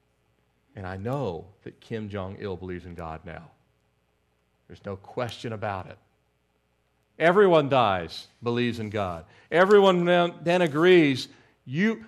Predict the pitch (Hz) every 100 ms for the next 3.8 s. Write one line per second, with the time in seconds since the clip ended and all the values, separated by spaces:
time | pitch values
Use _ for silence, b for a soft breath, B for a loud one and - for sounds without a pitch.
0 | - 185 220 202 151 147 180 208 202 180
1 | - 185 185 170 165 156 165 160 165 165
2 | - 170 160 B B - 170 - 185 196
3 | 190 175 123 123 160 143 101 -